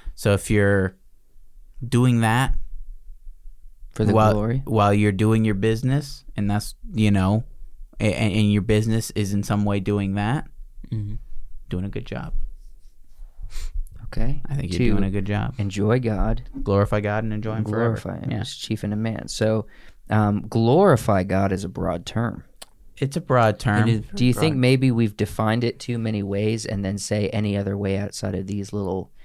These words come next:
Speaker 2: definitions has been a problem?
Speaker 1: Hmm. I don't know. I don't know. I t-, honestly, like, if I get into theology,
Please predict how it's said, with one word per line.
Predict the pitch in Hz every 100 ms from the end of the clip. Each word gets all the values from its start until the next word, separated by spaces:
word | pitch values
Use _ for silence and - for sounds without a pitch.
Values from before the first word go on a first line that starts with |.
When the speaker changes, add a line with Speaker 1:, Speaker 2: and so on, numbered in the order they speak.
| - -
Speaker 2:
definitions | 95 - 101 98 - 127 135
has | - 98
been | 95
a | 82
problem? | - 78 67 131 151 - - - - - - - - - - -
Speaker 1:
Hmm. | 101 98 95 139 139 - - - - _ _ _ -
I | 110
don't | 98 95
know. | 95 90 - - _ - _ _ - - _ _ -
I | 123
don't | 123
know. | 113
I | 101 98 107 -
t-, | - - - - -
honestly, | 113 110 104 101 92 82 - 98 -
like, | 101 104
if | 101
I | 104
get | 101 104
into | 101 92
theology, | 90 92 92 95 92 - 87 - -